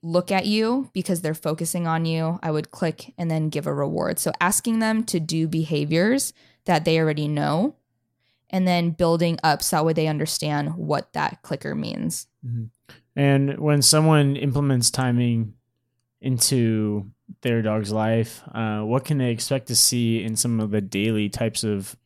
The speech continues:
Speaker 2: interactions that they have? You know, things like feeding and walking and going in and out of a crate if they're using, which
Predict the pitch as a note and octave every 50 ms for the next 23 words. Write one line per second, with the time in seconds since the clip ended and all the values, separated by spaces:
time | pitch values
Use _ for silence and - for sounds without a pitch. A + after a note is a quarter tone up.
0 | _ _ C#3+ C3 B2+ A#2 G#2 A2+ A2+ - - B2 A2 G#2+ A2 G2+ - G2+ G#2 G2+
1 | G#2 G2 G2 G2 G2+ G2+ G2+ - G#2 G#2+ G#2 G2+ G#2+ G2+ G2 F#2 - - - G#2+
2 | G#2 G2 G2+ G2 G2 G2 G2 F#2 F#2 F#2 F#2+ G2 G2 - - G2 F#2+ F#2+ F#2+ F2+
3 | F2+ F2+ - _ _ _ _ _ _ _ _ _ _ C3 B2 B2 B2 A#2+ A#2 A#2
4 | A2+ A2+ A2 G#2 G#2+ G#2 - - - A2+ A2 G#2+ - - - - - G#2+ G#2+ G#2
5 | G#2+ G#2+ G2+ G2+ G#2 G2+ G2+ G2+ G#2 G#2 G2 F#2+ F#2 - - -